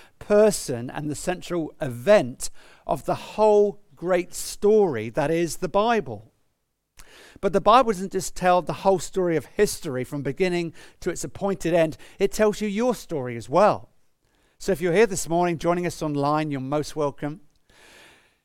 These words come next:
There is something lacking in all of our stories, and there's something that doesn't make sense to the,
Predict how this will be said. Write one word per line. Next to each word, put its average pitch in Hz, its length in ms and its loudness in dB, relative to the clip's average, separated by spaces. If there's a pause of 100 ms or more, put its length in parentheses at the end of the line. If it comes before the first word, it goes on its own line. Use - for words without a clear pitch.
(580)
There 202 160 0
is 180 100 -2
something 240 540 -4
lacking 185 400 0
in 160 100 -2
all 151 180 0
of 151 80 0
our 180 160 6
stories, 185 920 -4
and 180 100 -6
there's 196 140 -2
something 220 420 0
that 170 100 -10
doesn't 185 260 -4
make 170 200 -4
sense 202 600 0
to 175 140 -4
the, 156 200 0